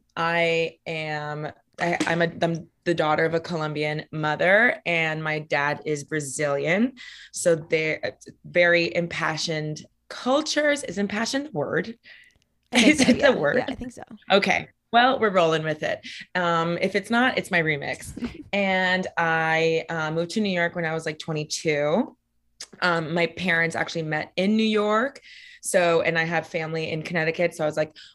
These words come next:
Speaker 1: "What could go wrong?" And, um, here, when leaving my family, I lived in Bogota for a little bit before 'cause I was going to get help for an eating disorder that I was going through.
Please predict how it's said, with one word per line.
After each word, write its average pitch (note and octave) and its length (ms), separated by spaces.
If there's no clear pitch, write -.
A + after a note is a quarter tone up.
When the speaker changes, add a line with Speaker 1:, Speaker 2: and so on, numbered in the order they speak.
Speaker 1:
"What F#3+ 260
could F3+ 160
go D#3 220
wrong?" A#3+ 800
And, D3+ 600
um, D3+ 400
here, C4 460
when A3 400
leaving G#3+ 440
my F3 540
family, A#3 600
I F3+ 140
lived G3+ 260
in B3 140
Bogota F3+ 500
for F3 140
a - 20
little E3 180
bit D#3+ 160
before D#3 600
'cause G3 140
I F3 80
was F3 160
going E3+ 460
to D#3+ 220
get D#3+ 180
help D#3 260
for E3 120
an D#3 100
eating D#3 280
disorder - 380
that C#3+ 120
I D3+ 60
was D3 100
going D#3+ 280
through. A#3+ 300